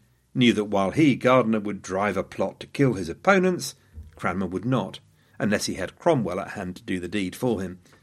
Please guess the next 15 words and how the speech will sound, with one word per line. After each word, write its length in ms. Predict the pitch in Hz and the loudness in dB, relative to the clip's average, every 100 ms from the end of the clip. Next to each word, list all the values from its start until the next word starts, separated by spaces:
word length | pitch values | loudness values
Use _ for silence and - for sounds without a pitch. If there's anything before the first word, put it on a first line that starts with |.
| _ _ _ _ _ - | _ _ _ _ _ 2
And, 280 | 175 170 - - | 2 2 -4 0
indeed, 380 | 143 120 95 - _ _ | 4 4 4 -2 _ _
such 320 | - 98 - | -2 -2 -2
proved 240 | - 90 - | -4 -4 -4
to 60 | |
be 80 | 101 | -6
the 80 | 135 | -2
case. 320 | 208 165 - | 4 4 2
Despite 520 | 147 139 - 165 - | -2 -4 4 4 2
Thomas 320 | - 151 135 | 0 2 2
Lee's 200 | 135 117 | 2 4
evidence 440 | 135 160 156 151 139 | 6 6 4 2 -2
of 140 | - | -2
Gardiner's 400 | 127 123 110 87 | 2 4 2 -2
involvement, 640 | 90 87 127 120 127 135 | -4 2 4 4 2 0